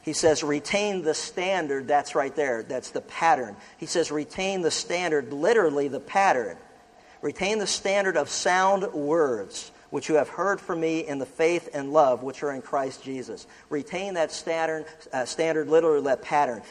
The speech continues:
Just as God's truth is one, so there is only one way to teach it. And that is with no pretense, no human eloquence, uh, but in the power of the Holy Spirit.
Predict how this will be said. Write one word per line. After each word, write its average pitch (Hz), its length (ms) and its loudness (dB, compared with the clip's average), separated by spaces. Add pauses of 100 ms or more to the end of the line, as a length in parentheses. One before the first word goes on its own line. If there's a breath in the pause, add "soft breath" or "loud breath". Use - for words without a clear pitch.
Just 175 220 -4
as 151 140 -6
God's 147 340 2
truth 208 380 -4
is 156 160 -4
one, 139 300 -2 (120)
so 160 240 2
there 160 140 2
is 151 100 -2
only 156 220 2
one 151 400 2
way 151 160 4
to 147 180 -6
teach - 420 -4
it. 104 160 -6 (480 soft breath)
And 147 120 -4
that 156 120 4
is 147 160 0
with 143 200 -4
no 156 180 2
pretense, 185 880 -6 (160)
no 151 180 0
human 185 480 -8
eloquence, 147 920 -4 (760 soft breath)
uh, 139 180 0
but 147 160 4
in 143 80 0
the 143 80 -4
power 165 540 6
of 151 180 -2
the 139 80 -4
Holy 139 320 -2
Spirit. 117 480 -8